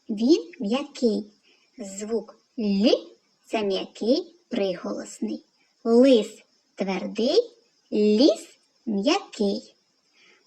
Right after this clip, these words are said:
Отже, приголосні звуки можуть бути твердими та м'якими. Тверді приголосні ми позначаємо однією рискою,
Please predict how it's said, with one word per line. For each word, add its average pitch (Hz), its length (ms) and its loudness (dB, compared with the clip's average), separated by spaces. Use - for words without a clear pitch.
Отже, 247 640 2
приголосні 208 760 2
звуки 247 640 -2
можуть 214 440 0
бути 202 360 -6
твердими 226 760 0
та 254 240 -4
м'якими. 226 680 -8
Тверді 339 500 0
приголосні 208 680 -2
ми 220 120 0
позначаємо 208 840 -4
однією 214 720 0
рискою, 349 540 -2